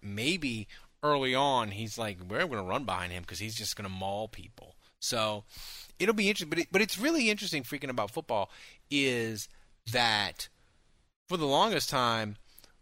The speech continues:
we were just like, "The offensive line's gonna be great. If it stays healthy, it's fine." Where this year, we have a lot of, que-, like, the, the offensive line to me is the biggest question because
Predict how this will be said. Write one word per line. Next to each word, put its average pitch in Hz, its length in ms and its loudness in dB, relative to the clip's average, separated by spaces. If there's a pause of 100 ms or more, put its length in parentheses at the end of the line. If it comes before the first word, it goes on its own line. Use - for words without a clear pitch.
(220)
we 147 100 -2
were 139 140 0
just 123 260 -2
like, 104 420 -2
"The 98 80 -4
offensive 113 380 -4
line's 110 280 -2
gonna 104 120 -6
be 95 80 -8
great. 104 400 -6
If 101 140 -14
it 101 80 -8
stays 104 260 -4
healthy, 104 320 -4
it's 90 160 -10
fine." 104 440 -6 (220)
Where 110 160 -4
this 170 300 2
year, 107 460 0 (360)
we - 100 -4
have 269 100 -4
a 330 40 -4
lot 262 260 0
of, 202 80 -6
que-, 139 160 -4
like, 127 260 -2 (360)
the, 151 120 0
the 123 200 0
offensive 214 440 2
line 160 280 4
to 151 100 -2
me 139 180 0
is 120 100 -2
the 120 80 -6
biggest 131 300 -4
question - 640 0
because 123 460 2